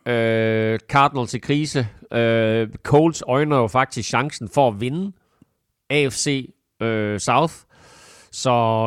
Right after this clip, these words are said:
Speaker 2: øh, jeg tror, øh, det er godt nok i Arizona, men jeg tror, Colts vinder.
Speaker 1: Jamen, jeg har også Colts. Eagles Giants.
Speaker 2: Eagles.
Speaker 1: Eagles. Vikings Rams. Mm, ja.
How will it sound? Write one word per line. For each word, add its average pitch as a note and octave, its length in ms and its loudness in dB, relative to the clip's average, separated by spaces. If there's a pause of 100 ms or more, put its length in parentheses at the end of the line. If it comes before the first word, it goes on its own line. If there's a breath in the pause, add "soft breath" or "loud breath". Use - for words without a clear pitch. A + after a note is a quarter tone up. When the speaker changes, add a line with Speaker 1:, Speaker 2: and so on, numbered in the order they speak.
Speaker 2:
øh, G#2+ 220 -2
jeg B2 120 -2
tror, D#3 380 2
øh, G#2 320 -2 (220)
det - 80 -10
er B2 60 -4
godt D3 140 0
nok D3 160 -4
i E3 160 -2
Arizona, C3+ 460 2
men A#2 140 -2
jeg C#3 100 -2
tror, D3 140 -2
Colts A#2+ 300 -2
vinder. G#2+ 160 -4 (100)
Speaker 1:
Jamen, F#2 180 -2
jeg A#2 120 0
har B2 80 -4
også B2 360 0
Colts. E2 520 -4 (760 loud breath)
Eagles E3+ 300 2
Giants. E3+ 680 0 (1200)
Speaker 2:
Eagles. B2+ 460 -4
Speaker 1:
Eagles. F2 580 -6 (440)
Vikings D#3 300 -2
Rams. C#3 600 -2 (1400 soft breath)
Mm, G2 360 0
ja. A2+ 140 0